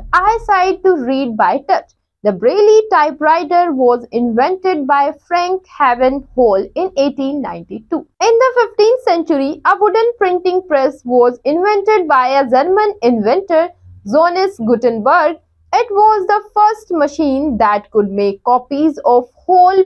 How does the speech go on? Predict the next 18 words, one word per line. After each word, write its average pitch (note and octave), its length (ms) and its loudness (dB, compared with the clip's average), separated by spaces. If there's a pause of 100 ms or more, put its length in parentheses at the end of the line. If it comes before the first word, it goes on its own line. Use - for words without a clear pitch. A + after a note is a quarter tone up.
pages A#3 440 2 (100)
of F3+ 260 0 (120)
text. - 180 -4 (100)
Photographic G4+ 800 0 (180)
film G4 380 -2 (100)
for G#3 220 0
the G3 160 -2
camera G4+ 600 0
was C4+ 400 2 (440)
first F#4+ 440 0
invented A3+ 640 0 (180)
and G#4 400 0
used B3 320 -2
by G3 260 0
George F4+ 440 0 (480)
Eastman. D#4 540 -2 (800)
His G#4+ 180 2 (420)
first A4 380 0